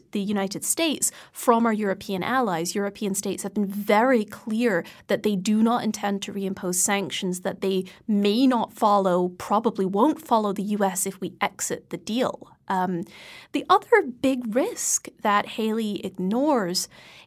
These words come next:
is the fact that there is no real diplomatic option to get a better deal here.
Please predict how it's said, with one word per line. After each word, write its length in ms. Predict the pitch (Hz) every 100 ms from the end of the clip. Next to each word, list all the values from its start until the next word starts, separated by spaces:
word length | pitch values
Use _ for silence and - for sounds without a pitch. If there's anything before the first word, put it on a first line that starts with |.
| _
is 300 | 240 330 330
the 120 | -
fact 640 | 359 - 233 226 247 - -
that 360 | 185 202 202 -
there 260 | 190 226
is 340 | 233 269 311 -
no 280 | 349 330 254 -
real 260 | 226 240
diplomatic 640 | 233 233 - 208 196 190 190
option 440 | 202 - - 196
to 80 | 185
get 300 | 180 190 -
a 60 | -
better 340 | 190 170 -
deal 320 | 180 196 185 170
here. 340 | - - -